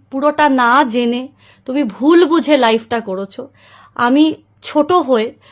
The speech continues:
আমি আমার ভাগেরটা এবং সত্যিটা বলছি, তোমাকে এটা স-, এটা, এটা তোমাকে শুনতেই হবে।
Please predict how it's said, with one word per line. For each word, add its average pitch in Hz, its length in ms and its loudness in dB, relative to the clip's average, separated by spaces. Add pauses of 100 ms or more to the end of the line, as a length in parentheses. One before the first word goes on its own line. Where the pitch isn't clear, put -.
(240)
আমি 262 240 -2
আমার 262 320 -2
ভাগেরটা 220 500 -4
এবং 277 220 -2
সত্যিটা 262 560 -6
বলছি, 185 400 -12 (720)
তোমাকে 294 300 -2
এটা 302 220 0
স-, 294 100 -10
এটা, 294 320 -6
এটা 285 180 -4
তোমাকে 311 480 -2 (560)
শুনতেই 330 540 -2
হবে। 214 300 -10